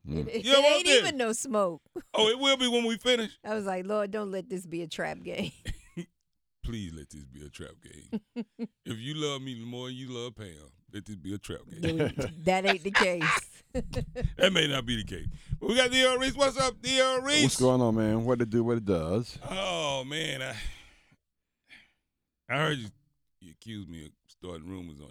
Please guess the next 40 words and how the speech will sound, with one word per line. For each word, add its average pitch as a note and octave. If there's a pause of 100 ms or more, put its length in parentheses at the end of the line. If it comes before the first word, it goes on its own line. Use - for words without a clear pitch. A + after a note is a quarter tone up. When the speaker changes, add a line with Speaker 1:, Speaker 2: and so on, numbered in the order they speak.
Speaker 3:
your C#2+ (180)
potato D2
salad. -
Speaker 1:
Yeah, A#2+
you A#2
did. B1+ (220)
Yeah, C#2 (140)
but -
I F2+
Speaker 3:
I -
Speaker 1:
mean, E2
Speaker 3:
did C#2
not C2
Speaker 1:
that's, C3
Speaker 3:
start F#2
Speaker 1:
that's, C3+
Speaker 3:
that. F2+
I F#2
did G#2
not A2+
start -
that -
Speaker 1:
that's, B2
Speaker 3:
rumor. E4
Speaker 1:
that's F3+
Speaker 3:
I -
did D#4
Speaker 1:
public C#2+
Speaker 3:
not. C#2+
Speaker 1:
knowledge, A#1
man. A#1+
Speaker 3:
But -
I -
Speaker 1:
Yeah. -
Speaker 3:
did -
not -
Speaker 1:
Everybody F#2+
Speaker 3:
start C#2+
Speaker 1:
knows B1+
that -